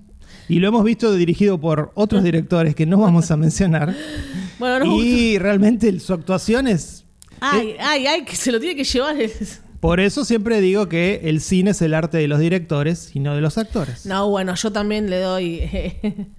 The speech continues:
Speaker 1: Lo lamento.
Speaker 2: está bueno que, que haya un buen director detrás. También
Speaker 1: Sí,
Speaker 2: está
Speaker 1: sí.
Speaker 2: bueno lo de
Speaker 1: Es esencial.
Speaker 2: Vamos.
Speaker 1: Yo te diría que es esencial, porque ahí se ve cuando un actor está mal dirigido,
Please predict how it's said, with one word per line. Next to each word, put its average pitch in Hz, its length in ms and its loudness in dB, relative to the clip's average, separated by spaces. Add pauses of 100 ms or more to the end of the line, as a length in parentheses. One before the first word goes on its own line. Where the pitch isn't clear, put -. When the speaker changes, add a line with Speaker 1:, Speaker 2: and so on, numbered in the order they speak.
Speaker 1:
Lo 147 140 -6
lamento. 180 420 2
Speaker 2:
está 202 220 -2
bueno 233 260 0
que, 226 200 -6
que 196 160 -6
haya 233 160 -6
un 220 120 -2
buen 220 300 -2
director 214 640 -4
detrás. 214 580 -4
También 208 280 -2
Speaker 1:
Sí, 208 40 4
Speaker 2:
está 185 140 -2
Speaker 1:
sí. 175 60 4
Speaker 2:
bueno 175 180 0
lo 170 80 -8
de 180 440 -10 (220)
Speaker 1:
Es 170 160 4
esencial. 180 600 2
Speaker 2:
Vamos. 147 200 -6
Speaker 1:
Yo 175 120 2
te 190 80 0
diría 208 240 2
que 202 60 2
es 170 60 0
esencial, 175 480 0
porque 143 200 0
ahí 185 120 2
se 220 160 2
ve 233 280 2 (460)
cuando 175 260 2
un 202 60 4
actor 196 220 0
está 185 220 2
mal 185 160 2
dirigido, 185 640 2